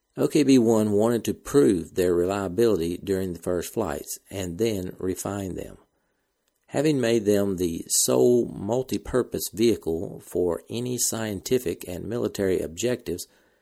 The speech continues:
that required the presence of a human being in near Earth space.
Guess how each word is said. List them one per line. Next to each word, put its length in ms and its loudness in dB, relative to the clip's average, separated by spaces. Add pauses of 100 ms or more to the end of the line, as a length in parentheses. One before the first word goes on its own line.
(220)
that 140 -2
required 460 0
the 80 -8
presence 540 -2
of 120 -6
a 80 -4
human 360 -6
being 360 -2
in 200 -8
near 280 -4
Earth 140 -4
space. 580 -4